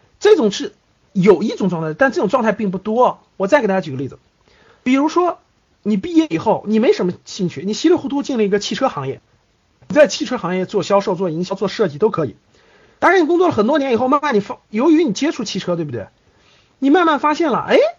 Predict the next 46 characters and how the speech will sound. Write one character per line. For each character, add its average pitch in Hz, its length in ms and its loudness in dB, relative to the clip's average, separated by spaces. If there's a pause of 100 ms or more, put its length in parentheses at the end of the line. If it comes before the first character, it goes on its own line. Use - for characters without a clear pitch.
(640)
你 285 100 2
在 381 160 6
满 240 320 2
足 233 180 -4
了 349 100 4
很 196 260 0
多 320 160 0
人 214 180 4
出 - 240 -2
行 247 220 -4
感 170 200 -2
受 233 200 0
和 202 120 -4
需 214 200 -6
求 208 120 -4
的 208 80 -2
同 202 200 -4
时， - 240 -8 (300)
你 262 100 0
慢 349 180 4
慢 311 100 0
喜 214 220 -6
欢 294 200 2
上 302 140 0
了 208 120 0
越 294 180 4
野 185 140 -4
车。 - 300 -4 (560)
哦， 311 100 6
后 370 120 -2
来 381 140 4
你 320 80 4
又 302 80 2
发 349 160 -2
现 302 180 0
你 302 120 -2
喜 202 160 -2
欢 302 160 4
上 285 140 0
了 247 60 0
越 349 160 4
野 190 140 0
赛 214 220 -4
车 269 260 -2
活 147 220 -8
动 - 180 -4